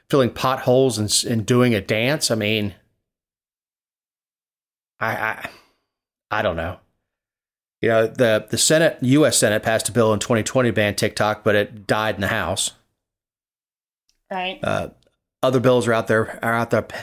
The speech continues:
Speaker 1: pending, but we have a new Congress in, you know, two weeks.
Speaker 2: It's just, I, again, you know, whatever.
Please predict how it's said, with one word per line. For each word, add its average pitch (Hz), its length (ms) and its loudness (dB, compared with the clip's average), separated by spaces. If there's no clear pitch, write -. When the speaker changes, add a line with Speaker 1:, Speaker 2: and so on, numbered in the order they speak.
Speaker 1:
pending, 113 460 0
but 101 360 -2
we 123 100 2
have 117 100 0
a 107 40 -2
new 113 160 2
Congress 117 520 0
in, 95 280 0
you 98 100 -4
know, 87 280 0
two 117 180 2
weeks. - 420 -2
Speaker 2:
It's 214 380 -16
just, - 580 -18
I, 170 420 -6
again, 180 640 -8
you 196 120 -14
know, 175 340 -16
whatever. 180 460 -18